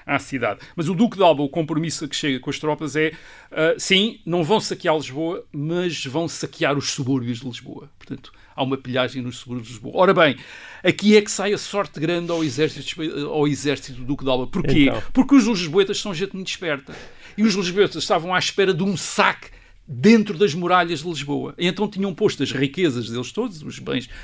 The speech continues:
Speaker 1: mais valiosos, nas quintas e nas casas dos arredores em que eles julgavam que não haveria saque.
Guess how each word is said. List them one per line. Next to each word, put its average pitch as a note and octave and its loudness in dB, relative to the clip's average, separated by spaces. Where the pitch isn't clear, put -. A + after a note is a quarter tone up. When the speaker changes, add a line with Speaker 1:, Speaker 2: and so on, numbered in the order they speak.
Speaker 1:
mais C#3 0
valiosos, D#3 0
nas E3 0
quintas E3 -4
e E3+ -6
nas D#3+ -4
casas D#3+ -2
dos D#3 -8
arredores E3 -2
em E3+ -2
que - -4
eles E3 0
julgavam D#3+ 0
que - -8
não E3+ -4
haveria D#3 -2
saque. - -8